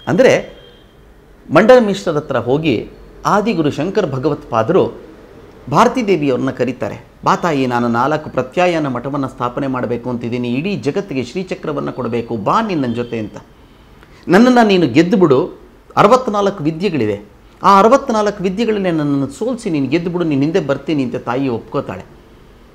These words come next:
ಅರವತ್ತ್ಮೂರು ವಿದ್ಯೆಗಳಲ್ಲೂ ಸೋಲಿಸ್ತಾರೆ. ಅರವತ್ನಾಲ್ಕನೇ ವಿದ್ಯೆ ಇರುತ್ತೆ. ಆ ಅರವತ್ನಾಲ್ಕನೇ ವಿದ್ಯೆಯ ಬಗ್ಗೆ ಕೇಳಿದಾಗ, "ನನಗೆ ಗೊತ್ತಿಲ್ಲಮ್ಮ ಇದ್ರ ಬಗ್ಗೆ" ಅಂತಾರೆ. ಯಾವುದದು ಅಂತಂದರೆ ಕಾಮಶಾಸ್ತ್ರ. ಒಬ್ಬ ಸನ್ಯಾಸಿ ನಾನು, ಕಾವಿಧಾರಿ,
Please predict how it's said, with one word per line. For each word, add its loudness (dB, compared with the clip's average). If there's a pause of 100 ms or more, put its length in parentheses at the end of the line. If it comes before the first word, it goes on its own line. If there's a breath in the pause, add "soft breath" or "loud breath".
(180)
ಅರವತ್ತ್ಮೂರು 4
ವಿದ್ಯೆಗಳಲ್ಲೂ 0
ಸೋಲಿಸ್ತಾರೆ. -8 (540)
ಅರವತ್ನಾಲ್ಕನೇ 2
ವಿದ್ಯೆ 2
ಇರುತ್ತೆ. -4 (580)
ಆ 8
ಅರವತ್ನಾಲ್ಕನೇ 0
ವಿದ್ಯೆಯ 0
ಬಗ್ಗೆ -2
ಕೇಳಿದಾಗ, -2 (520)
"ನನಗೆ 2
ಗೊತ್ತಿಲ್ಲಮ್ಮ -2
ಇದ್ರ -6
ಬಗ್ಗೆ" -4
ಅಂತಾರೆ. -14 (340)
ಯಾವುದದು 2
ಅಂತಂದರೆ -6
ಕಾಮಶಾಸ್ತ್ರ. -10 (840)
ಒಬ್ಬ 2
ಸನ್ಯಾಸಿ 0
ನಾನು, -6 (640 soft breath)
ಕಾವಿಧಾರಿ, 2